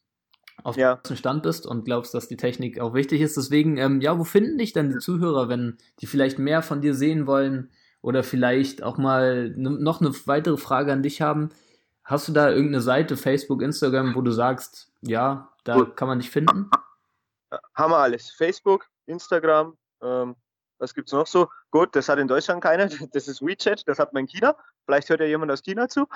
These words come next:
Speaker 2: <laughs> Ja, ähm, ja, aber ansonsten so die gängigen, ja. Also Facebook und WeChat,
Speaker 1: Und
Speaker 2: ja,
Speaker 1: dann da
Speaker 2: das auf jeden
Speaker 1: einfach,
Speaker 2: Fall.
Speaker 1: einfach unter deinem Namen, Marc, Marc Schweinshaupt?
Speaker 2: Ja, ähm,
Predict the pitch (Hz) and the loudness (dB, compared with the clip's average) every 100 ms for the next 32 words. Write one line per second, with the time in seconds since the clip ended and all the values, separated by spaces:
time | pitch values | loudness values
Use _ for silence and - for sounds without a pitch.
0 | 311 202 - - - 160 208 - 302 247 | -4 -2 -2 -8 -8 -2 -2 0 -2 -2
1 | 190 135 220 - 196 - 143 147 143 _ | 0 0 0 -2 -6 -4 -4 -4 -8 _
2 | _ 202 - - - - _ - 131 147 | _ -14 -14 -16 -18 -20 _ -2 2 4
3 | 151 135 143 139 147 160 - 135 135 117 | 4 2 2 -2 -6 -8 -10 -6 -2 0
4 | 139 131 113 117 113 117 - 131 139 147 | -2 -4 -4 2 2 2 0 2 4 4
5 | 139 - _ _ _ _ _ _ _ _ | 4 -2 _ _ _ _ _ _ _ _
6 | _ _ _ _ _ _ _ 139 156 147 | _ _ _ _ _ _ _ -6 -4 -6
7 | 139 127 123 110 131 113 131 135 131 160 | -6 -4 -6 -6 -4 -4 -2 -2 -2 -2
8 | 151 - 120 139 151 135 135 123 123 123 | -4 -2 -4 -4 -10 -10 -12 -10 -10 -10
9 | 156 202 214 _ _ _ 127 123 117 - | -10 -12 -16 _ _ _ -12 -12 -12 -20
10 | _ _ _ _ _ _ _ _ _ - | _ _ _ _ _ _ _ _ _ -10
11 | 120 - 135 143 180 202 _ _ _ _ | -10 -8 -10 -8 -12 -12 _ _ _ _
12 | _ _ 151 156 139 - 151 165 190 | _ _ 4 6 6 6 6 6 2